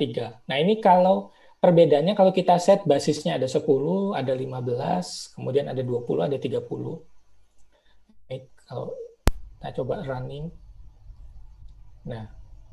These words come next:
ini masih fungsi basisnya saja, belum kita masuk ke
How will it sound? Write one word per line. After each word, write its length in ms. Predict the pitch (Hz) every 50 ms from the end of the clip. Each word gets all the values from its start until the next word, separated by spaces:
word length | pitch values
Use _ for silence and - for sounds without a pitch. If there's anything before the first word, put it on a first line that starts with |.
| - - - - -
ini 240 | 160 185 240 277 262
masih 560 | 240 220 202 - 240 240 233 208 185 180 - - -
fungsi 320 | - 185 185 - 220 185
basisnya 400 | 165 156 147 - 160 - 185 170
saja, 400 | 165 214 196 165 139 143 135 127
belum 560 | 127 139 135 135 139 147 175 190 196 196 - - - _
kita 240 | - 165 - - 202
masuk 320 | 190 170 165 - - -
ke 20 | 185